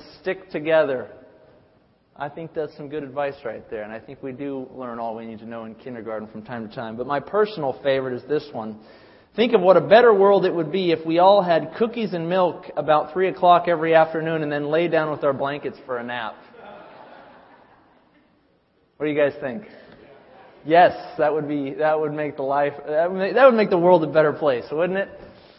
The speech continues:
You know, Robert Fulghum made millions of dollars, I'm sure, on this book. It was a number one bestseller in New York Times, still continues today to be a, a great seller,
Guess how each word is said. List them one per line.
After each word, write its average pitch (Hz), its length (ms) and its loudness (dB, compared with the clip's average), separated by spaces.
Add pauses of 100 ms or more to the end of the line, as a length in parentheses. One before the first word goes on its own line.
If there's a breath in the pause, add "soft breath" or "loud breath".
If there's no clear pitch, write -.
(360 loud breath)
You 165 60 -8
know, 165 80 -2
Robert 196 420 4
Fulghum 175 580 0
made 165 300 0
millions 180 640 0
of 143 160 -6
dollars, 151 540 4
I'm 127 260 -6 (140)
sure, 127 400 -4 (420)
on 131 160 -6
this 123 220 -10
book. 120 400 -6 (180)
It 139 80 -8
was 143 160 -12
a 151 60 -14
number 165 260 -8
one 143 220 -8
bestseller 143 480 -6
in 139 320 -12
New 147 60 -10
York 139 260 -6
Times, 143 360 -10 (140)
still 185 160 -4
continues 156 460 -12
today 131 360 -6
to 120 100 -10
be 117 240 -10
a, 113 260 -8
a 120 100 -10
great 127 380 -6 (280)
seller, 107 300 -8